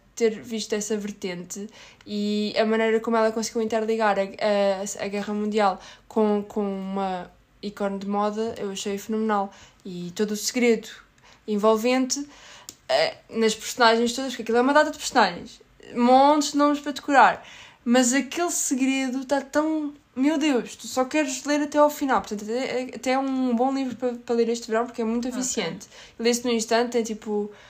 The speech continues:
Speaker 1: quatrocentas e poucas páginas, mas é num instante, escrita muito boa, não é muito chato na parte da guerra, para quem não gosta muito dessa temática, não é nada chato, e, e as personagens estão muito bem caracterizadas,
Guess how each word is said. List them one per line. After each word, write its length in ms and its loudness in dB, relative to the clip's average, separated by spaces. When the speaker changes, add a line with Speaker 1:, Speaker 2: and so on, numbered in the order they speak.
Speaker 1:
quatrocentas 440 -2
e 80 -4
poucas 320 -4
páginas, 500 0
mas 180 -2
é 240 -2
num 300 0
instante, 720 -4
escrita 360 -2
muito 260 -2
boa, 380 0
não 320 2
é 100 0
muito 260 -2
chato 360 0
na 120 -2
parte 320 0
da 100 -4
guerra, 340 -6
para 140 -10
quem 140 -8
não 120 -6
gosta 260 -4
muito 200 -10
dessa 180 -8
temática, 560 -6
não 180 0
é 40 0
nada 220 -2
chato, 420 2
e, 640 -4
e 140 -4
as 100 -6
personagens 340 -6
estão 100 -4
muito 200 -2
bem 140 0
caracterizadas, 840 -2